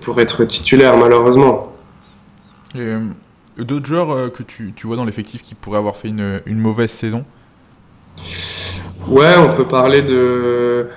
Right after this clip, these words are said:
Speaker 1: de René. F-, mauvaise saison, euh, mauvaise saison peut-être pas, mais pas une saison au, euh, pas une saison qui,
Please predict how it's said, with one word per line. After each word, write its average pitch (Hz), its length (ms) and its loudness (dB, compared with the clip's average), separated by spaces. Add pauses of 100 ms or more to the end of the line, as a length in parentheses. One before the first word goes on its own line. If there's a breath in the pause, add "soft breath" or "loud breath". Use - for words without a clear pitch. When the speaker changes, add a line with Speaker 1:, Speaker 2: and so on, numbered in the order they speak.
(580 loud breath)
Speaker 1:
de 127 160 2
René. 147 680 6
F-, - 380 -14
mauvaise 127 360 4
saison, 135 500 4
euh, 113 840 -4 (1500)
mauvaise 123 300 4
saison 151 320 6
peut-être 151 340 4
pas, 160 260 6
mais 123 300 4
pas 147 200 0
une 147 100 4
saison 143 440 4
au, 117 540 0 (880 loud breath)
euh, 50 800 -8 (720)
pas 143 120 6
une 147 120 8
saison 151 480 6
qui, 151 140 -6